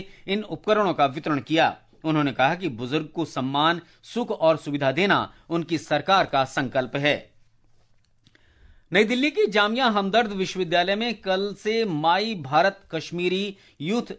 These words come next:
एक्सचेंज कार्यक्रम का आयोजन किया जाएगा। ये कार्यक्रम वतन को जानो विषय पर आधारित है।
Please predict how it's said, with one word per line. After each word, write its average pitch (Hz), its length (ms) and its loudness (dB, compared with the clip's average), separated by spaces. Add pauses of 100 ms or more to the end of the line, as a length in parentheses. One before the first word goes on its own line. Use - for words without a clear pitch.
एक्सचेंज 175 520 -2
कार्यक्रम 165 420 2
का 190 120 0
आयोजन 151 440 -2
किया 147 200 -4
जाएगा। 135 400 0 (240)
ये 165 140 -2
कार्यक्रम 151 480 0
वतन 147 320 -2
को 175 140 -6
जानो 156 260 0
विषय 139 280 -4
पर 160 160 2
आधारित 131 400 0
है। 143 120 -2